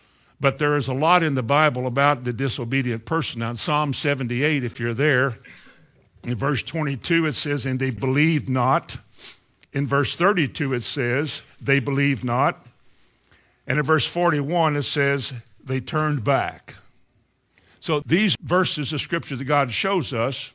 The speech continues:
indicate to us how Christians or how God's people, these were chosen people, how chosen people can act. Even though they were there, they saw the mighty signs and wonders, they can do all of these things, and they can act that way.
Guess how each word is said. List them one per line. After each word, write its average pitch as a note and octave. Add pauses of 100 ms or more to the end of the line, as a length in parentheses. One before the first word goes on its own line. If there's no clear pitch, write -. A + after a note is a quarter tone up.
(180)
indicate F#3
to C3+
us C#3+
how E3
Christians D3
or D3
how D#3
God's D#3+
people, G3
these F#3+
were C#3+
chosen A#3
people, A2+ (1120)
how D#3
chosen G3
people G3+
can D#3+
act. - (1300)
Even G3+
though G3+
they E3
were E3+
there, E3+
they D#3+
saw D#3
the C#3+
mighty C#3+
signs C3+
and C3
wonders, C3 (320)
they D#3+
can F#3
do A#3+
all B2
of G#2
these G#2
things, G#2
and B2
they D#3
can E3
act G3+
that A2
way. G2